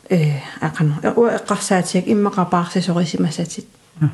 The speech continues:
Speaker 2: Тассангуутаа
Speaker 1: Мм.
Speaker 2: ииссиппа.
Speaker 1: Скут ингли.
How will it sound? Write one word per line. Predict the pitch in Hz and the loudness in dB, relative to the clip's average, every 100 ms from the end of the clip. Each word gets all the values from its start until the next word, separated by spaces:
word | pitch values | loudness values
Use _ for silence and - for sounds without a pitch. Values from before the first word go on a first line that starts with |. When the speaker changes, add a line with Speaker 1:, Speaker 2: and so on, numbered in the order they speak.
| - | -2
Speaker 2:
Тассангуутаа | - - 190 175 190 170 156 | -6 -4 -2 2 4 4 2
Speaker 1:
Мм. | 147 101 139 | 2 2 2
Speaker 2:
ииссиппа. | 143 151 123 - | 2 0 -4 -2
Speaker 1:
Скут | - 127 190 - - | -2 0 -2 -4 -2
ингли. | 196 180 160 151 - | 2 2 2 0 -4